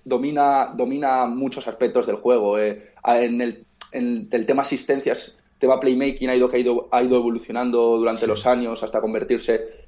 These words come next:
Speaker 1: en un, en un gran asistente. Es un jugador que domina, eh, l-, la anotación tanto en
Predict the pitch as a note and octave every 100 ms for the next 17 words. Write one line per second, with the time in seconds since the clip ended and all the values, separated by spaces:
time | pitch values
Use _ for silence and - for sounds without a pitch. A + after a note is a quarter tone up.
0 | _ - A#2 A#2 A2+ A2+ A#2 A#2 A#2+ A#2
1 | - B2 C3+ C#3 C#3 C#3 C#3+ - - -
2 | G#2+ A#2 A2+ A2+ A2 A#2 A2 G#2+ G2+ G#2+
3 | A#2 A#2 A2+ A2+ - - - A#2 A#2 A#2
4 | A#2 A#2 A#2 A2+ A2 - - - - -
5 | B2 A#2+ A#2+ A#2 G#2+ A#2 A#2 A#2 - B2
6 | A#2 A#2+ A#2 A2+ A#2 A2+ A2+ A#2 A#2+